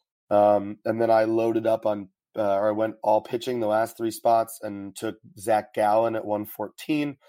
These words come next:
uh, bought into the Edwin Diaz rebound at one twenty-seven, um, and then took Kyle Hendricks at one forty-four to,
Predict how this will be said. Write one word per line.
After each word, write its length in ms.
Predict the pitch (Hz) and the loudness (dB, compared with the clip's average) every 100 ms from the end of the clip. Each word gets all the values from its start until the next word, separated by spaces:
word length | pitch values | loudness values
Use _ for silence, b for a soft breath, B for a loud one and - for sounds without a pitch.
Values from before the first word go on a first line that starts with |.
| b b b b | b b b b
uh, 220 | 104 101 | 2 2
bought 300 | 104 113 110 | 2 4 4
into 400 | 113 110 107 117 | 2 -2 -2 -2
the 220 | 107 104 107 | 0 2 2
Edwin 340 | 110 107 107 104 | 0 0 -2 -4
Diaz 400 | 110 110 107 101 | -2 0 0 -2
rebound 500 | 107 107 107 110 107 | -6 -2 0 0 -4
at 120 | 104 | -4
one 200 | 107 104 | -4 -4
twenty-seven, 760 | - 107 104 - 135 131 127 117 _ _ _ _ - | -6 -6 -6 0 2 2 -2 -6 _ _ _ _ -2
um, 240 | 104 104 104 | 2 2 0
and 120 | 110 | -2
then 160 | 110 110 | -2 -2
took 320 | - 117 - | -4 -4 -6
Kyle 340 | - 113 113 | 0 4 4
Hendricks 480 | 107 120 117 113 - | 2 0 0 0 -2
at 100 | 104 | -8
one 280 | 107 110 110 | -2 -2 -2
forty-four 880 | - 117 104 95 123 117 113 107 104 _ _ _ | -2 -2 -2 -4 2 4 4 2 -2 _ _ _
to, 520 | - 110 104 101 98 | 0 4 6 4 0